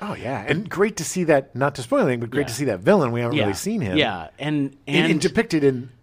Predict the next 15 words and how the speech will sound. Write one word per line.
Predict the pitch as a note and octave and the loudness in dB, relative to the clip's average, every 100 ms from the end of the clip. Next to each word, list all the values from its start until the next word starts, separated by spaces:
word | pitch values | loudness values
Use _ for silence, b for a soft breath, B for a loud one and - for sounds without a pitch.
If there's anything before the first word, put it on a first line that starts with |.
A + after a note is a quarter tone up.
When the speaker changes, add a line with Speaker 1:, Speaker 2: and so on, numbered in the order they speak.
| _ _ _ | _ _ _
Speaker 1:
such | - C#3+ | -8 -8
a | G2+ | -4
great | F#2+ F#2 | -6 0
way. | G2+ | 2
Speaker 2:
Oh, | |
yes. | E3+ D#3 - - - - | 4 2 -2 -10 -10 -8
And, | C#3 C#3 C#3 C#3 B2 - _ _ - | -2 0 2 0 -2 -6 _ _ -6
and | - F3 | 0 0
the | |
best | E3 F3+ A#3+ | 2 0 0
part | - E3 | 0 0
about | D3 F#3 E3+ | 0 -2 0
it | |
is | D#3+ G#2 | -4 -2
that | C#3+ B2+ | -2 -2